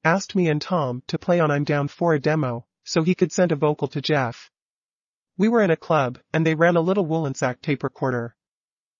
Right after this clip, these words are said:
Afterward, Stephen hopped behind the drum kit and jammed with Tom and Joe for the first real time.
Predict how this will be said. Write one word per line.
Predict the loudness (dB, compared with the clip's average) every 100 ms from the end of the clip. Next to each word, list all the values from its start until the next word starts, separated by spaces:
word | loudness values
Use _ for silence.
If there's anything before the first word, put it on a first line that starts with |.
| _ _
Afterward, | 0 2 0 0 -2 -6 -14
Stephen | -2 2 2
hopped | 2 2 0 -4
behind | -2 0 0
the | 0
drum | 0 0
kit | -2 -4 -4 -4
and | -2 0
jammed | 0 0
with | -2 -6
Tom | -4 -2 0 -2
and | -4
Joe | 0 0 0 -4 -6
for | -4
the | -2
first | -2 -4 -2 -2
real | -2
time. | -2 -4 -4 -6